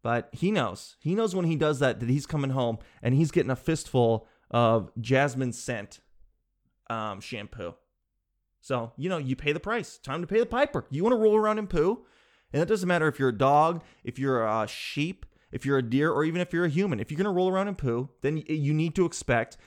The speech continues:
there's gonna be a shower coming up, okay? I don't make the rules. By the way, some people, I don't know how you guys are, but I literally, I cannot wake up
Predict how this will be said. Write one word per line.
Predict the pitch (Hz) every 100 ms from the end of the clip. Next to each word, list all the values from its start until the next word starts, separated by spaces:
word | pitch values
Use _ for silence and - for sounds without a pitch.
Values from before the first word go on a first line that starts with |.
| -
there's | 135 131
gonna | 165
be | 156
a | 165
shower | - 233 247
coming | - 123 101
up, | - -
okay? | 131 165 190 233 _ -
I |
don't | 214
make | 233 233
the | 180
rules. | 123 113 - - - _ _ _ _ _ _ _ _
By | - 180
the |
way, | 175 147 -
some | - - 208 247
people, | 175 131 120 117 - _ _ _ _ _ _ - 165
I |
don't | 175
know | 190
how | 170
you | 147
guys | 139 127 120
are, | 113
but | 104 110 - - _ _ _ _ _ _ _ _ _ -
I | 131 170 208 202 196
literally, | 139 135 139 185 180 151 139 - -
I | 156
cannot | - 185 147 143 143 -
wake | 131 123
up | 123 95 - _